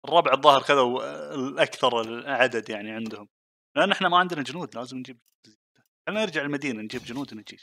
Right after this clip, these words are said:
رايكم؟ الله فكرة. هذول حتى بعد ما نقدر نشيلهم.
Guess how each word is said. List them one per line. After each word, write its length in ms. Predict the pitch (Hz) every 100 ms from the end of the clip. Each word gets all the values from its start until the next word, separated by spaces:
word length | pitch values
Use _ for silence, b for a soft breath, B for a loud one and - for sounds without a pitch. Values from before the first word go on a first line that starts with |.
| _ -
رايكم؟ 220 | 113 - 170 _ _ _ _ _ _ -
الله 160 | 110 107
فكرة. 360 | - - - _ _ _ 135
هذول 220 | 139 120
حتى 200 | 131 120
بعد 120 | 113
ما 120 | 120
نقدر 240 | 117 117 113
نشيلهم. 360 | - 110 107